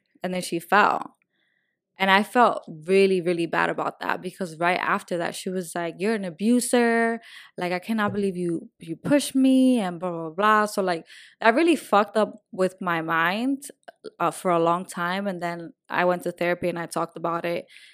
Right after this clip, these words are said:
And I kinda, like, explained the full story to the therapist.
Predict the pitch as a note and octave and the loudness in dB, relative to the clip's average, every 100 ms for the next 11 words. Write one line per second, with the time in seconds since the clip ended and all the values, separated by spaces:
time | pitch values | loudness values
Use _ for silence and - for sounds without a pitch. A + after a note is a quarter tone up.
0 | _ F3+ F3 E3 G#3+ G3+ F#3+ F3 - F#3 | _ -4 -2 0 0 2 0 0 -4 -6
1 | - G3 F#3+ G3+ F#3+ - F3+ F#3 F#3 F3 | -4 -2 -2 -2 -4 -4 0 0 0 0
2 | E3 E3+ - E3 - E3 E3+ - G#3+ - | -2 -2 -6 -8 -6 -6 -6 -2 -2 -2